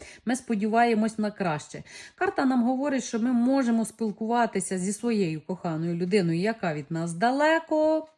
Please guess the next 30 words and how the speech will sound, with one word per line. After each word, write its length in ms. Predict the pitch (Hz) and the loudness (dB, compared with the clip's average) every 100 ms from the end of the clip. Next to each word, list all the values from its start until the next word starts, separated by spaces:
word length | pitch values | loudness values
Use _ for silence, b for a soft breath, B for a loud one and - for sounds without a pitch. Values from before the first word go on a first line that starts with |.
| _ 175 | _ -12
С 220 | 165 - | -12 -6
М 160 | 202 | -2
С, 240 | 233 262 240 208 | 0 0 -2 -4
дзвінки 640 | 175 170 175 - 185 156 | -2 0 -2 -2 -2 -2
і 120 | - 175 | -6 -6
так 260 | 151 151 | -6 -8
далі. 420 | 185 294 302 302 B B B - | 0 2 2 0 B B B -6
Тобто 340 | 254 269 254 B - | -2 0 0 B -4
не 100 | 254 | 0
просто 320 | 349 403 359 | 2 2 0
спілкуватись, 680 | - 254 - 214 196 175 - | -4 -8 -2 2 2 0 -6
а 80 | 190 | -6
спілкування 640 | - 220 202 220 285 359 247 | -4 -4 -2 0 2 2 2
в 60 | |
романтичному 840 | 202 185 180 170 240 - 190 170 | 2 0 0 -2 -4 -4 -4 -2
якомусь 500 | 160 147 - 190 175 | -4 -4 -4 -2 -2
прояві. 640 | - - 202 180 147 135 135 B B B | -4 0 2 2 -2 -8 -12 B B B
Але 300 | 277 330 349 | 2 6 6
якщо 280 | 277 - 262 | 4 0 0
ми 120 | 233 | 2
говоримо 420 | 240 214 196 196 | 0 0 0 0
про 160 | 202 202 | 0 2
енергію 540 | 208 175 175 180 208 | 2 0 0 0 0
зірки, 600 | 208 262 311 311 320 294 | 0 0 0 -2 -2 -2
зірка — 380 | 175 240 277 233 | 0 -2 -2 -4
це 160 | - 165 | -4 -6
той 220 | 170 175 | -4 -2
день, 360 | 165 247 277 | 0 2 2
коли 360 | 254 160 170 208 | 0 -4 -2 0
ми, 360 | 170 165 202 | 0 0 0